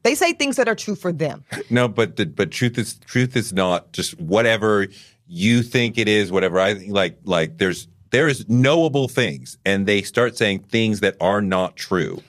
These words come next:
Speaker 1: That's
Speaker 2: And I'm
Speaker 1: fine.
Speaker 2: like, "Oh,
Speaker 1: Uh,
Speaker 2: okay,
Speaker 1: okay,
Speaker 2: so
Speaker 1: so
Speaker 2: you
Speaker 1: they'll
Speaker 2: support
Speaker 1: say
Speaker 2: Trump in
Speaker 1: some-
Speaker 2: a fantasy. Okay, fine."
Speaker 1: Regardless, that's where the vote's gonna go, right? So we could, I hear you, and we can tease out the, "Well, how much was he supposed to give to H B C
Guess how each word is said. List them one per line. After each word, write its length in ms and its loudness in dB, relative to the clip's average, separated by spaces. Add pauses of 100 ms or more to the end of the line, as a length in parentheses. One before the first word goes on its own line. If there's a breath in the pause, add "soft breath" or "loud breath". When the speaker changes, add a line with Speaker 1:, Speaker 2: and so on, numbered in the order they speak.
(120)
Speaker 1:
That's 140 0
Speaker 2:
And 100 2
I'm 140 4
Speaker 1:
fine. 140 0
Speaker 2:
like, 100 2
"Oh, 60 4
Speaker 1:
Uh, 40 2
Speaker 2:
okay, 160 0
Speaker 1:
okay, 120 2
Speaker 2:
so 40 4
Speaker 1:
so 100 2
Speaker 2:
you 60 0
Speaker 1:
they'll 140 2
Speaker 2:
support 200 0
Speaker 1:
say 60 -4
Speaker 2:
Trump 140 0
in 60 2
Speaker 1:
some- 80 2
Speaker 2:
a 40 -2
fantasy. 480 0
Okay, 320 -2
fine." 480 -6
Speaker 1:
Regardless, 560 0
that's 180 0
where 120 2
the 60 0
vote's 220 0
gonna 180 -4
go, 160 -10 (440)
right? 300 0
So 100 0
we 140 0
could, 160 0
I 100 4
hear 220 2
you, 260 4
and 160 2
we 120 2
can 160 2
tease 340 2
out 340 2
the, 300 4 (320 loud breath)
"Well, 80 2
how 100 4
much 340 -2
was 120 2
he 100 4
supposed 300 2
to 60 -4
give 100 -2
to 60 4
H 180 -2
B 120 0
C 200 -2